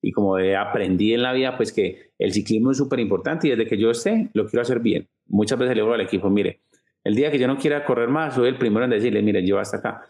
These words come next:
no corro por, en esos momentos, pues tengo la fortuna de no correr por un contrato, por dinero', porque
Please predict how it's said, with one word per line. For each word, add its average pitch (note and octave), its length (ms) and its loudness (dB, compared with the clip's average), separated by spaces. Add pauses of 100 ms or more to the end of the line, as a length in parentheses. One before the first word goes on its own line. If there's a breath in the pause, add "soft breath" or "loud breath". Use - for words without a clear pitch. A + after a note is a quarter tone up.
(320 loud breath)
no G#2+ 160 2
corro B2 300 0
por, G2+ 460 4
en G#2 60 2
esos A2 180 0
momentos, A#2 440 0
pues G#2+ 380 -2 (220)
tengo B2 240 0
la C3 100 -2
fortuna A2+ 380 0
de C3 60 -2
no G#2+ 160 0
correr B2 400 0
por B2 160 2
un A#2+ 100 2
contrato, A#2+ 640 -2
por G#2+ 160 0
dinero', G2 400 -2
porque - 380 -6